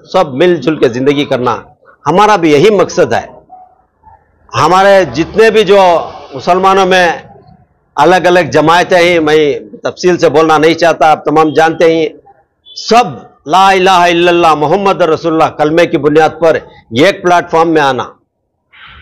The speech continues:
हजरत इमाम हुसैन अलैहिस्सलाम का जो पैगाम है, इनका जो झंडा है,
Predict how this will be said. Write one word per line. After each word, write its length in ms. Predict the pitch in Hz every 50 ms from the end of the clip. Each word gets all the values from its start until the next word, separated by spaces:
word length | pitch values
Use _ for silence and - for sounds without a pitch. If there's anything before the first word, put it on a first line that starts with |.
| - - - - - - - -
हजरत 440 | 147 165 185 180 180 - - - -
इमाम 300 | 143 151 175 190 196 185
हुसैन 360 | 160 151 151 - 202 208 202 202
अलैहिस्सलाम 560 | 196 185 185 180 175 - 185 175 180 185 185
का 100 | 156 175
जो 100 | 156 160 147
पैगाम 500 | - - 160 160 160 180 196 196 190 180
है, 80 | 180 170
इनका 220 | 160 156 156 175
जो 140 | 156 156 156
झंडा 380 | 113 113 139 147 170 196 208 202
है, 320 | 190 175 117 - - -